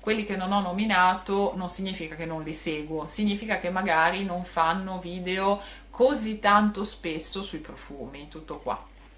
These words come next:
Domanda numero sei. Quale acqua profumata hai acquistato? Grazie a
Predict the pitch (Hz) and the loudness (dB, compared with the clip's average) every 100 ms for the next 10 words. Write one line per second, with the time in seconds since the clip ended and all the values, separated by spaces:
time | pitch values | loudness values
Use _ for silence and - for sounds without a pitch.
0 | - - 285 294 320 349 294 240 240 247 | -16 -2 2 6 8 8 6 6 4 4
1 | - 170 156 160 165 - - 381 381 240 | 4 2 2 0 -2 -2 6 8 10 8
2 | - 247 - 220 208 202 214 247 226 196 | 6 2 0 -4 0 4 4 4 2 2
3 | 180 - - - 226 254 - 185 180 202 | -2 -4 -8 4 8 8 4 -2 6 6
4 | 208 - 160 - | 4 -4 -6 -6